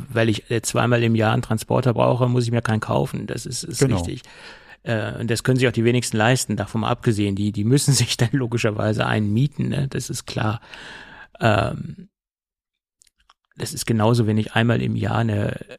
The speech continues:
Speaker 1: eine, eine Schlagbohrmaschine brauche, muss ich mir jetzt nicht unbedingt eine kaufen. Das kann man, ne, das ist das Gleiche, sag ich
Speaker 2: Ja,
Speaker 1: jetzt
Speaker 2: das ist
Speaker 1: mal,
Speaker 2: halt wieder
Speaker 1: ja.
Speaker 2: die Frage. Wenn du natürlich so ein, so ein Profi, äh, Gerät haben willst, ist wieder die andere Frage. Aber da auch wieder, ja, Schlagbohrmaschine.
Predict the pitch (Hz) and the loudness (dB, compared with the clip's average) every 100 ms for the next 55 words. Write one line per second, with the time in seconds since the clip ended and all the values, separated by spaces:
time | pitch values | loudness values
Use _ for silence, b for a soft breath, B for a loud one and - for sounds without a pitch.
0 | _ _ _ _ _ - 123 117 117 113 | _ _ _ _ _ -6 -2 -2 -2 -2
1 | 123 143 - 127 110 104 117 110 110 - | 0 0 2 4 4 2 0 0 -2 -4
2 | 135 120 120 117 117 120 123 117 - - | -2 0 2 0 -2 0 0 0 -4 -4
3 | 123 123 - 120 - 127 - - - _ | -2 -2 -2 -4 -2 -2 -2 -6 -18 _
4 | _ - 123 - 120 120 135 - B B | _ -14 -8 -2 0 0 -2 -6 B B
5 | B B 143 156 123 131 131 - 120 143 | B B 0 2 0 -2 -4 0 4 4
6 | 160 110 131 135 156 180 160 151 170 165 | 4 2 4 4 6 6 6 6 6 6
7 | 156 127 - 123 139 107 110 110 131 120 | 4 2 2 2 4 4 2 2 2 -2
8 | - 117 117 113 113 107 110 117 107 - | 0 -2 0 0 0 -2 0 0 0 -2
9 | 123 - 127 127 123 120 120 117 120 113 | -2 0 0 2 2 4 4 6 4 2
10 | 117 107 120 127 117 113 117 117 - 110 | 2 2 0 0 0 0 0 -2 -4 -6
11 | - 113 104 104 117 110 - 113 113 117 | 0 2 2 2 0 -2 -2 0 2 0
12 | B B B - 113 104 - 101 113 101 | B B B -2 0 2 4 4 4 0
13 | 113 120 113 110 104 107 - 104 - 110 | -2 0 2 4 2 -2 -4 -6 -4 -4
14 | 107 - 104 107 107 | -4 -4 -4 -4 -8